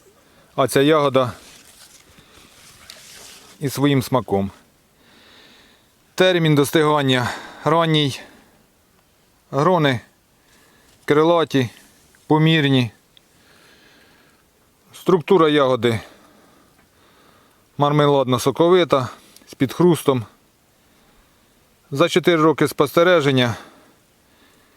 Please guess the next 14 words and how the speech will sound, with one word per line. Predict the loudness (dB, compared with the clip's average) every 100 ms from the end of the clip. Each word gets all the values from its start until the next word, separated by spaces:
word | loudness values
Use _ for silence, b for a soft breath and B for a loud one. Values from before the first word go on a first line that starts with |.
| b b _
не | -4 0
було | 2 4 2 -2 B B -2
тріску | 0 0 -2
зовсім. | 0 0 0 -4 -8 -10 _ _ _ _ _ _ b b b b b b b b b b _
Як | -4 0
ви | 0
бачите, | 0 0 0 0
лоза | 0 0 -2 -4 B B B B _ _ _ b b b b
визріває | -2 0 0 2 2 0 -2 -6 -16 _ _ b b b b b b b b b b _ _ _ -8
вже | -2 0
майже | 2 2 0 -2 B B B B B B
до | -2 2
верху, | 2 0 -2 -4 b b b _ _ _ b b b b b _
тож | -2 -2